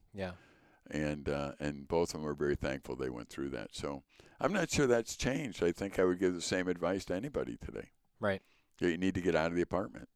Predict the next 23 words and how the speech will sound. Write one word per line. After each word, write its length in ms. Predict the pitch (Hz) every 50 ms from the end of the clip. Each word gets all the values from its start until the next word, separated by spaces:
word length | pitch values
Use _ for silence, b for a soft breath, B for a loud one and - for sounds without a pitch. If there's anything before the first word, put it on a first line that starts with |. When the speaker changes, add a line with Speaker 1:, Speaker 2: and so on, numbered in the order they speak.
| _ _ _ _ _ _ -
Speaker 2:
and 160 | 87 87 82
get 160 | 87 80 80
into 340 | 82 82 82 - 87 87 82
a 40 | 80
home 280 | 76 71 71 76 87
and 140 | 90 80 71 71 _ _ - - -
build 260 | - 80 80 85 80 69
equity. 460 | 71 69 - 73 69 65 67 69 - B B B B B B B B B
Now, 120 | 113 113
some 320 | 110 - - 139 143 -
of 120 | 240 202 131
'em 140 | 101 92 87
don't 320 | - 87 78 78 80 82 -
because 400 | 92 90 - 107 92 90 - 92
we're 120 | 90 87
so 260 | - - - 95 90
fluid 440 | 85 - - - 85 82 87 98 104
on 100 | 95 82
where 160 | 80 82 85
we 120 | 82 80 76
live. 380 | 71 73 87 95 69 - - - _ _ _ _ -
Speaker 1:
Mm-hmm. 320 | 113 95 92 101 95 90 92 95 _ _ _ _ _ _ _ _ _ _ _ _ _ _ _ _ _ _ _ -
Speaker 2:
So 540 | - - 110 101 98 95 95 92 87 -